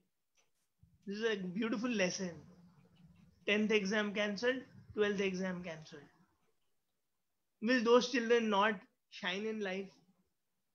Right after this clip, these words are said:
Will only exam decide everything? Think. No. It's the character, it's the values, it's the concepts,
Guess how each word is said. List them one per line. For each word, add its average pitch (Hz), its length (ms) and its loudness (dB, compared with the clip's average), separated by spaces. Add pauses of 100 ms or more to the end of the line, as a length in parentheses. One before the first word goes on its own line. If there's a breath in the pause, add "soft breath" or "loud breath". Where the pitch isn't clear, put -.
(260)
Will 226 200 2
only 233 260 6
exam 226 420 4
decide 208 320 4
everything? 190 500 -6 (180)
Think. 247 240 -4 (1200)
No. 240 380 -4 (1000)
It's 185 200 -10
the 208 160 -2 (140)
character, 190 680 2
it's 202 180 -4
the 208 140 -2
values, 190 800 0 (1300)
it's 190 220 -4
the 247 140 4
concepts, 208 840 2